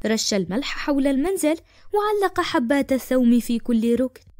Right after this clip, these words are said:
"أنا لا أؤمن بهذه الخرافات، هل الثوم سيصد قوة تولما برائحته؟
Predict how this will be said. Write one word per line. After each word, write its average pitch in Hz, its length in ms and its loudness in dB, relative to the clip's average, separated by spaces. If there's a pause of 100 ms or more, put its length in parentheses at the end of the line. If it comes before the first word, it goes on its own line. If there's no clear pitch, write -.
(560)
"أنا 302 180 4
لا 254 80 6
أؤمن 277 380 0
بهذه 269 440 2
الخرافات، 240 720 -2
هل 339 200 2
الثوم 269 400 0
سيصد 233 500 -2
قوة 269 300 2
تولما 302 560 0
برائحته؟ 254 720 -2